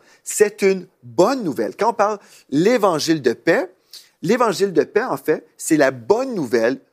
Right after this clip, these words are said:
de la paix. Ok, donc, euh, de cette sécurité, de cette sûreté.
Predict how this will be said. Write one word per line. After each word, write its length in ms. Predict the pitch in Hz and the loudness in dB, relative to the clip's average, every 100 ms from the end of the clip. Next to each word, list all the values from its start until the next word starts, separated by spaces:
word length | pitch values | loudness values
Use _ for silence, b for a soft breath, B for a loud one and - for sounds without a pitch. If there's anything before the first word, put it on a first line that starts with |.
| _ _ _ | _ _ _
de 100 | 156 | 2
la 200 | 147 120 | 2 -2
paix. 440 | - 156 156 - _ _ - | -2 2 2 -2 _ _ -8
Ok, 220 | 113 - 170 | -4 -2 0
donc, 220 | 143 147 b b - | 0 -2 b b -2
euh, 260 | 123 117 | 0 0
de 200 | 113 117 | -2 -2
cette 240 | 131 - - | -2 -2 -4
sécurité, 1040 | - - - - 202 - 180 160 - 156 | -4 -8 -6 -4 -4 -4 -4 -4 -2 -2
de 100 | 123 | -2
cette 240 | - 135 | -2 -4
sûreté. 520 | - - 196 - - | -4 -2 -2 -2 -6